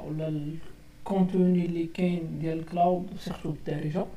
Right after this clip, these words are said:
دونك حاولت ان هاد ال-، هاد ال-، هاد البودكاست هذا ما يكونش شي حاجه اللي طويله بزاف،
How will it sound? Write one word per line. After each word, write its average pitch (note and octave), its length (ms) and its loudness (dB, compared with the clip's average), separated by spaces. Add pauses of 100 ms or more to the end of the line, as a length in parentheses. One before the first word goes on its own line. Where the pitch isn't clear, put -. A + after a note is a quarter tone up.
(600)
دونك F#3+ 560 2
حاولت G#3+ 460 8
ان G3 220 6
هاد E3 260 8
ال-، D#3 280 -2
هاد F#3 140 -6
ال-، - 260 -4
هاد F3 180 -2
البودكاست F#3 600 0
هذا D#3+ 220 0
ما F3 120 0
يكونش F3+ 240 -4
شي - 80 -12
حاجه F3 120 0
اللي F3 180 0
طويله E3 280 -2
بزاف، F#3+ 460 -2